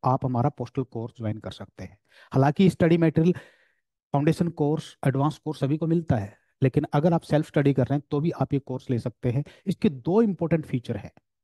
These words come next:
एक है to the point study material, मतलब हमारे study material में आपको फालतू या बेकार कुछ नहीं मिलेगा, और दूसरा है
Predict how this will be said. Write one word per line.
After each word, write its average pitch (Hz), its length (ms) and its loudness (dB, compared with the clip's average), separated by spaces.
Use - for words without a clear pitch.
एक 202 180 4
है 226 100 8
to - 280 0
the 190 140 4
point 151 260 0
study 120 280 0
material, 101 400 -8
मतलब 160 200 2
हमारे 170 200 4
study 170 240 2
material 156 280 2
में 165 60 4
आपको 170 380 -2
फालतू 139 360 2
या 160 80 4
बेकार 135 380 2
कुछ - 320 -12
नहीं 127 200 0
मिलेगा, 92 440 -6
और 127 120 -2
दूसरा 151 400 0
है 202 140 6